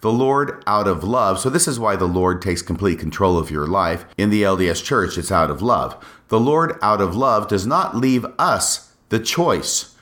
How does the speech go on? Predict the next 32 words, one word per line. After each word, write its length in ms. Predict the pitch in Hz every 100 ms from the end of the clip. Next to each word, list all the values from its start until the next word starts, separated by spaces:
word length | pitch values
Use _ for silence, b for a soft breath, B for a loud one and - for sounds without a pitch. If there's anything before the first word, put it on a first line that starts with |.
| b b b -
of 140 | 101 101
the 80 |
timing, 500 | 107 131 131 135 135
duration, 640 | 127 135 117 95 92 104 80
or 160 | 87
sequence 720 | 90 - 147 - 90 78 - b b b -
of 140 | 98
our 240 | 98 90 87
assignments. 800 | - 113 110 104 71 - - - B B B
Yet 160 | 131
you 160 | 131 156
know 160 | 127 120
from 180 | 113
Scripture 540 | 98 - 180 185 - 98
and 200 | 90 92
living 260 | 95 90
prophets 520 | 80 151 175 - 98 -
that 220 | 98 -
all 240 | 151 170 175
of 80 |
these 200 | 147 131
assignments 560 | 131 107 90 90 87 90
will 180 | 107 120
come 380 | - 98 78 -
either 260 | 92 82
in 120 | 78 92
this 260 | 147 -
life 320 | 104 95 95 - B B B
or 200 | 120 131
in 100 | 131
the 100 | 123
next 460 | 95 82 - -